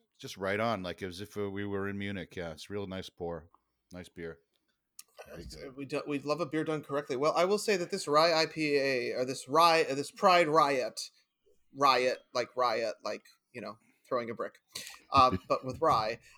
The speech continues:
Speaker 2: uh, is definitely, they, I, I was reading about it, and they were very, very intent on making sure we understood the pun, um, but is
Speaker 1: <laughs>
Speaker 2: from, um, is from, uh, Sing Sing Kill, um,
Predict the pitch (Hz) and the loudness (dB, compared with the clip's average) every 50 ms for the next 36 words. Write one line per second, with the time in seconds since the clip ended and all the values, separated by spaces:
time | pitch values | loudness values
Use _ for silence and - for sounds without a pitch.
0 | _ - 139 147 147 - 170 156 135 - 175 165 - - 170 156 151 143 170 156 | _ 2 2 2 4 2 0 -2 2 2 2 2 2 0 -4 -6 0 2 4 4
1 | 151 151 - 151 151 160 - 165 160 160 143 190 190 175 170 156 151 156 143 139 | 4 2 4 2 2 2 4 2 2 2 2 0 2 2 2 4 4 4 2 2
2 | 147 143 139 143 139 139 139 135 135 127 - - 151 151 147 143 120 127 147 156 | -2 -4 -2 -2 -2 -2 -2 -2 -4 -2 -2 0 0 2 2 0 0 0 0 2
3 | 160 165 160 143 - - 156 139 147 139 143 135 139 139 120 139 131 131 131 127 | 2 2 0 -2 -4 -4 -4 -4 -2 -2 -4 -4 -4 -6 -6 -6 -6 -6 -6 -6
4 | 123 123 - 135 117 110 - - 110 - - - _ _ - - 214 185 - _ | -8 -8 -10 -10 -12 -12 -6 -4 -4 -4 -4 -8 _ _ -20 -18 -18 -20 -20 _
5 | - 151 156 147 139 135 135 - 147 160 165 - - 165 165 156 139 - - 165 | 8 8 8 8 6 4 -2 -4 0 0 0 2 2 0 0 0 0 -4 -6 -8
6 | 151 - - 175 160 160 160 156 156 - - 170 165 151 143 139 139 139 - - | -4 2 4 4 4 4 2 -2 -6 -6 0 2 4 4 4 2 0 -2 -6 -12
7 | _ _ _ - _ _ 180 185 175 139 - - - - 208 185 175 165 160 156 | _ _ _ -20 _ _ 0 0 0 0 -4 -8 -2 2 4 6 6 4 2 0
8 | - 156 156 147 139 - - 240 214 - - 247 220 - - - 202 185 175 170 | 0 2 2 2 0 -2 -4 -4 -4 -4 -4 -6 -6 -6 -4 0 2 4 6 6
9 | 165 165 165 160 - - 147 147 143 139 135 131 131 | 4 4 2 -2 0 6 6 8 8 8 4 2 -2